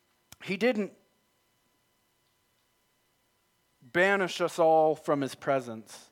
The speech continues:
He gave us a chance, an opportunity to come to him in faith, to repent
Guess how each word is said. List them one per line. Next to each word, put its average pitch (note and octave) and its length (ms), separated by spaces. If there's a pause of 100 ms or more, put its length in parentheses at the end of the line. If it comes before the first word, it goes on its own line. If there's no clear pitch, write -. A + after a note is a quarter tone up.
(100)
He D3+ 140
gave E3 280
us E3 140
a D3+ 80
chance, E3 460
an D#3 100
opportunity D3+ 880 (760)
to D3 140
come E3 320
to D3+ 80
him D#3 200
in C#3 100
faith, D3+ 500
to D3 140
repent D3 720